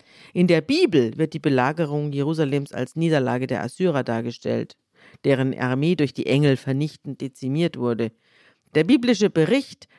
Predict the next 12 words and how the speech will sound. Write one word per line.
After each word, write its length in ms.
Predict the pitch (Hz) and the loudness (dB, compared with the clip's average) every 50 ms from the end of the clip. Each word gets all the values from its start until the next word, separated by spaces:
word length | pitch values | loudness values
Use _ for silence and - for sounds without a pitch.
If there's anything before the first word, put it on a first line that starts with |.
| _ _ | _ _
kann 220 | - 165 160 120 | -2 0 0 2
ebenso 340 | 151 202 185 196 160 165 156 | 2 0 0 0 0 0 2
wenig 300 | 160 160 160 156 - - | 2 2 2 0 -2 -2
bestätigt 560 | 156 151 - - 151 147 - 147 - - - | -4 -4 -2 -2 -2 -2 -4 -6 -10 -4 -2
werden 280 | 139 135 135 143 135 131 | 0 0 0 -2 -4 -6
wie 100 | 143 131 | -4 -2
die 100 | 143 135 | -2 0
Mäuseplage 1000 | 131 127 131 156 180 175 - 156 131 - 143 131 131 131 127 135 131 139 127 | 2 2 4 4 4 2 2 -2 -4 -4 -2 -2 0 0 0 0 -2 -2 -4
im 240 | 76 107 147 139 127 | -2 -2 -4 -2 -2
Bericht 400 | 139 131 123 160 156 - - - | -2 0 0 0 -2 -4 -6 -6
von 160 | - 113 120 | -4 -4 -2
Herodot 640 | 120 135 139 151 170 170 175 175 185 185 202 - - | -2 0 0 0 2 0 0 2 2 0 0 -2 -6